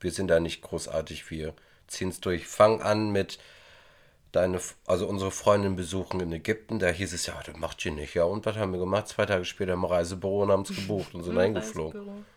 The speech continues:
Speaker 2: Ja,
Speaker 1: Ne?
Speaker 2: stimmt.
Speaker 1: Also ich sag mal, wir, wenn wir was sagen, dann ziehen wir's auch durch.
Speaker 2: Ja.
Speaker 1: Also ich glaub, dass alle das getan, also keiner hat gesagt, „Komm hier, die,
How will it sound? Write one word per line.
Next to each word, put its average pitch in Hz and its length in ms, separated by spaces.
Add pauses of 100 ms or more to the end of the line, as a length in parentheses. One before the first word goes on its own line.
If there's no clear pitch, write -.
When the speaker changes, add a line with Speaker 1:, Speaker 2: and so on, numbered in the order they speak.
(180)
Speaker 2:
Ja, 190 180
Speaker 1:
Ne? 190 40 (260)
Speaker 2:
stimmt. 185 200 (200)
Speaker 1:
Also 90 240
ich 92 140
sag 95 160
mal, 90 260
wir, 98 300 (760)
wenn 127 180
wir 180 120
was 160 220
sagen, 131 580 (600)
dann 98 460 (680)
ziehen 90 240
wir's 80 160
auch 69 180
durch. - 340
Speaker 2:
Ja. - 60 (420)
Speaker 1:
Also 95 180
ich 113 180
glaub, 101 300
dass - 440
alle 82 260
das - 180
getan, 76 240
also 87 220
keiner 113 320
hat 104 120
gesagt, 90 320
„Komm 87 200
hier, 85 120
die, 80 300